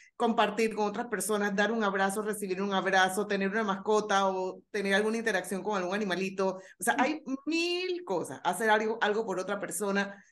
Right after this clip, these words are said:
eso genera lo que decía Leymar, que le llena el alma.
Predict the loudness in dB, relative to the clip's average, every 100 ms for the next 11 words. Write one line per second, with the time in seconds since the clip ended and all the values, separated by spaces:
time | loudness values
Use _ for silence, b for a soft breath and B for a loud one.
0 | _ 2 4 2 0 0 2 2 0 -4
1 | -8 -6 -4 -2 -2 0 2 2 0 0
2 | -2 -4 -8 _ _ _ _ _ _ _
3 | _ _ -2 0 0 0 4 4 4 2
4 | -4